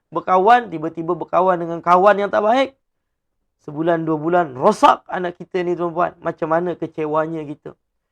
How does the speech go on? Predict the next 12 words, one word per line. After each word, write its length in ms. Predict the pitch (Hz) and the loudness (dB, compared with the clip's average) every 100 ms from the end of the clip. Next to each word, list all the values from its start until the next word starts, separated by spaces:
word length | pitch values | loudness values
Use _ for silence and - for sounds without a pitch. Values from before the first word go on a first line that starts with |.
| _ | _
Kan, 320 | 165 170 143 | 0 0 0
kecewa. 600 | 165 165 175 180 175 131 _ _ _ - | -4 0 2 4 4 0 _ _ _ 0
Ha, 720 | 156 165 160 151 151 143 143 - - | 4 6 6 6 4 2 -2 -10 -10
kecewa. 480 | 156 147 160 160 151 | -10 -4 -2 0 0
Macam 240 | 190 233 240 | 2 4 4
itulah 320 | 269 247 220 | 4 6 4
juga 160 | 226 | 4
perasaan 400 | 233 226 214 214 | 2 4 2 0
Imam 120 | 220 208 | 0 0
Al-Qamah 520 | 196 208 214 240 196 185 | 2 4 6 4 2 -2
ni. 80 | 175 _ _ _ | -10 _ _ _
Ketika 640 | - 165 185 - 202 190 | -16 -14 -10 0 0 0